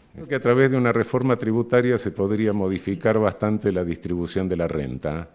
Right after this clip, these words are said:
Y a medida que sube la distribución de la renta, eh, disminuyen los errores de conducta por factores sociales.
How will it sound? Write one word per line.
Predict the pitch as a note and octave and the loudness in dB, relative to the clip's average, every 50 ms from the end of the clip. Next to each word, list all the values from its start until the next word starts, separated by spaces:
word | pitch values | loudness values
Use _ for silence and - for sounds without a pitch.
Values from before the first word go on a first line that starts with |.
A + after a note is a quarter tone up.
| _ - | _ -12
Y | - F2+ F2+ F#2 F2 E2+ F2 F2 E2 D#2+ E2+ E2 D#2+ E2 | -8 -6 -6 -4 -4 -4 -4 -4 -4 -4 -4 -4 -4 -4
a | E2+ | -4
medida | E2+ F2+ G2 G#2+ A2+ A2+ A2+ A2 - | -4 -4 -2 -2 0 2 0 0 0
que | G2+ | -2
sube | - - - D3 C#3+ B2+ A2+ G2+ | -6 0 2 2 4 4 4 4
la | F2+ F#2 | 2 2
distribución | F2+ F2 D#2+ - E2 F2 F2 F#2 F2 - A2 A2 A2 | 0 -2 -4 -6 -6 -6 -6 -6 -4 -4 -4 -2 -2
de | A2 A2 | 0 0
la | G#2+ A2+ A2 | 0 0 0
renta, | A#2 A#2+ A#2+ B2 B2 B2 C3 C3 B2+ B2 - - - - - - - - _ - | 0 0 0 0 0 0 0 0 0 -2 -6 -12 -20 -20 -20 -20 -20 -20 _ -10
eh, | - F#2+ F#2+ F#2 F2+ E2 | -6 -2 -2 -2 0 0
disminuyen | F#2 F#2+ E2 G2 G2 G2+ G2+ A2 A2+ A2 G2+ G#2 G2 F#2 | -2 -2 -2 0 0 2 4 4 4 4 4 2 0 0
los | F2+ E2+ - | -2 -4 -4
errores | F2+ E2+ F#2 G2 F#2+ F#2+ F2+ | -4 -4 -2 -2 0 0 -2
de | F2 E2 | -4 -4
conducta | - F2 F2 F2 E2+ G2 F#2 - - E2+ | -4 -6 -4 -4 -4 -6 -4 -4 -6 -6
por | E2 E2+ D2 | -4 -6 -8
factores | - E2 D2+ - - E2 D#2+ D2+ - | -8 -10 -10 -8 -8 -8 -8 -8 -10
sociales. | - D2+ - - - G#2 G#2 - - - - - | -12 -12 -10 -12 -12 -12 -14 -16 -18 -20 -20 -20